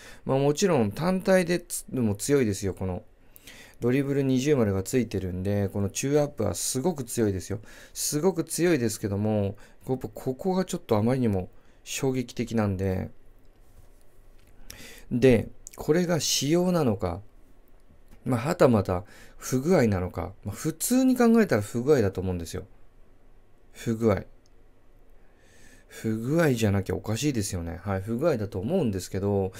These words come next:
どうなんでしょうね。まあ、これが仕様なのか。えー、で、それをですね、まあ、先ほど運営さんに問い合わせを、えー、入れました。はい。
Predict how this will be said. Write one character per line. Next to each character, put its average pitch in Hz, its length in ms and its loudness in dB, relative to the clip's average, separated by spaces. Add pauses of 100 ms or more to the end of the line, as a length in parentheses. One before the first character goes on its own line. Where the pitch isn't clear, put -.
(280)
ど - 100 -2
う 143 80 2
な 98 140 2
ん 92 40 -2
で 90 100 -4
し 92 60 -8
ょ 92 60 -4
う 92 60 -4
ね。 98 100 -2
ま 113 120 4
あ、 110 40 0 (160)
こ 139 140 -2
れ 139 80 4
が 131 120 2
仕 135 220 -2
様 135 220 2
な 131 100 0
の 95 140 0
か。 95 400 -2 (800)
え 120 540 2
ー、 - 20 0
で、 117 100 -4
そ 156 200 -4
れ 180 120 0
を 180 120 0
で 127 120 2
す - 140 -8
ね、 107 260 -2
ま 107 260 2
あ、 101 40 -2
先 110 320 -8
ほ 123 140 -2
ど 120 120 2
運 131 280 -2
営 143 120 2
さ 143 180 -4
ん 135 60 -4
に 131 120 -6
問 135 220 -2
い 147 60 2
合 143 80 2
わ 139 60 -4
せ 135 160 -4
を、 127 200 0 (360)
え 117 80 -2
ー、 104 480 2
入 107 120 2
れ 123 100 4
ま 131 120 0
し - 100 -6
た。 - 200 -2 (180)
は 113 180 0
い。 - 100 -4